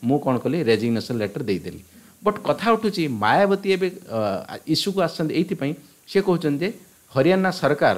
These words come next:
ଯେଉଁ ମନୋହର ଲାଲ ଖଟ୍ଟର ଅଛନ୍ତି ତାଙ୍କ ଚିଫ୍ ମିନିଷ୍ଟର, ସିଏ ଆଙ୍କ ଲେଟର, ଅ, ଗ୍ରହଣ କରୁନାହାନ୍ତି, ରେଜିଗ୍ନେସନ୍ ଲେଟର। ସେ କହୁଛନ୍ତି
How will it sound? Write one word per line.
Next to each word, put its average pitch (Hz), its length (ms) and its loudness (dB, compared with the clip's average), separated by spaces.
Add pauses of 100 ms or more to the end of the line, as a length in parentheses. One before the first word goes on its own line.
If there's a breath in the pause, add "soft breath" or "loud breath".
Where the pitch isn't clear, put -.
(140)
ଯେଉଁ 147 120 2
ମନୋହର 139 360 4
ଲାଲ 156 200 4
ଖଟ୍ଟର 147 400 -2
ଅଛନ୍ତି 135 240 -2
ତାଙ୍କ 131 160 -2
ଚିଫ୍ 135 160 2
ମିନିଷ୍ଟର, 139 340 0 (340 loud breath)
ସିଏ 202 300 2
ଆଙ୍କ 139 260 -2
ଲେଟର, 143 420 4 (200)
ଅ, 107 160 -2
ଗ୍ରହଣ 123 280 2
କରୁନାହାନ୍ତି, 135 440 0
ରେଜିଗ୍ନେସନ୍ 120 520 2
ଲେଟର। 95 260 -2
ସେ 156 160 0
କହୁଛନ୍ତି 143 360 0